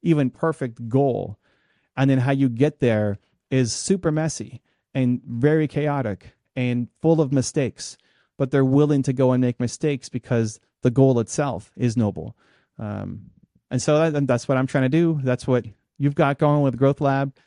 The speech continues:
Uh, interview, whatever number this is, is already better than interview number one.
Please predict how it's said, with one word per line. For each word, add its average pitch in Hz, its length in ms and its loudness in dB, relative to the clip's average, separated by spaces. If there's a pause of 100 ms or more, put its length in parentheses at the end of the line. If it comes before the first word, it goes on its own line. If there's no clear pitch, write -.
(340)
Uh, - 120 -20 (260)
interview, 156 720 4 (240)
whatever 143 280 2
number 147 240 4
this 151 220 2
is, 160 140 2
is 127 100 2
already 143 200 2
better 143 200 2
than 139 160 0
interview 143 260 0
number 135 200 0
one. 165 400 2